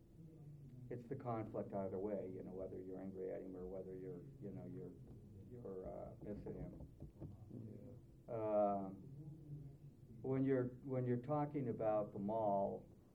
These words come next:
Speaker 1: I mean, the, uh, you know, like, like the, the food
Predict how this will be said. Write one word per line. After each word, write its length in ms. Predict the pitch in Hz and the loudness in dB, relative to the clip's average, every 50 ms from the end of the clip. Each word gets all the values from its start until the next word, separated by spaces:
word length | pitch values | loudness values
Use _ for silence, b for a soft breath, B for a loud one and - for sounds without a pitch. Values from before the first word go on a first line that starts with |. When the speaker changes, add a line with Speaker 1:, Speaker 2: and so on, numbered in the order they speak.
| - - - - - - - - | -20 -20 -20 -20 -18 -14 -8 -4
Speaker 1:
I 80 | 110 110 | -2 0
mean, 280 | 104 104 101 98 98 | 2 2 2 2 2
the, 200 | 95 95 95 95 95 | 2 0 0 0 0
uh, 260 | 95 95 92 - - 95 - - - - - - - - - - - - - - - - - - - - | 0 0 0 -2 -4 -6 -8 -10 -10 -10 -10 -10 -10 -12 -14 -14 -16 -16 -16 -16 -16 -16 -16 -14 -8 0
you 120 | 127 113 101 | 2 2 4
know, 280 | 98 101 98 95 92 95 98 | 4 4 4 2 2 0 0
like, 180 | 98 98 98 - 98 - - 110 | 0 0 0 0 -4 -4 -2 2
like 180 | 101 101 101 - - - | 2 2 2 0 -6 -2
the, 120 | 104 104 - - - - | -2 0 0 -2 -6 -8
the 80 | - - - - | -10 -10 -4 0
food 220 | 135 131 127 123 | 2 2 2 2